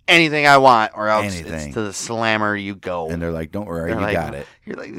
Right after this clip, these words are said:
Speaker 1: they're like, "Yeah, you're right, buddy. Let's go to my house. We have more drinks there."
Speaker 2: <laughs> All right. Nineteen thirty-four, November twenty-seventh.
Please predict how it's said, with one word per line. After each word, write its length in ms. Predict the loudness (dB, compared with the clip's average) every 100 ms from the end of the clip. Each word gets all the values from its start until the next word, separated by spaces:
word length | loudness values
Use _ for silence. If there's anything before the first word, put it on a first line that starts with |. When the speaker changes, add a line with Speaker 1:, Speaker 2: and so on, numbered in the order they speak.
| -6
Speaker 1:
they're 160 | 0 2
like, 160 | 2
"Yeah, 180 | 2 2
you're 140 | 2 6
right, 220 | 6 6
buddy. 220 | 4 4
Let's 180 | 2 0
go 240 | 4 6
to 60 | 6
my 240 | 4 4 6
house. 320 | 4 2 -4
We 80 | -4
have 120 | -2
more 160 | -2
drinks 280 | 0 -2 -4
there." 580 | -2 0 0 -4 -10 -10 -12 -12 -14 -14 -16 _
Speaker 2:
<laughs> 200 | -20 -14
All 160 | -12
right. 240 | -10 -12 -14 -18 _ _ _ _
Nineteen 340 | -4 -2 -2
thirty-four, 640 | 0 0 0 2 2 2 -4 _ _
November 380 | _ -6 -2 -2
twenty-seventh. 640 | -2 -4 -2 0 0 -4